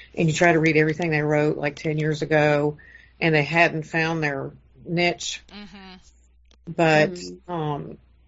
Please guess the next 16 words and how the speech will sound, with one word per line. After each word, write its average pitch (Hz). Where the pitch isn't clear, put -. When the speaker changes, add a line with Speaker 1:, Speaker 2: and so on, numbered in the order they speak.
Speaker 1:
there's 180
just -
something 202
about 160
the 160
way 160
she 170
writes, 156
um, 160
that's 165
so 196
intense 185
and 160
gripping 165
with 156
relationships, 151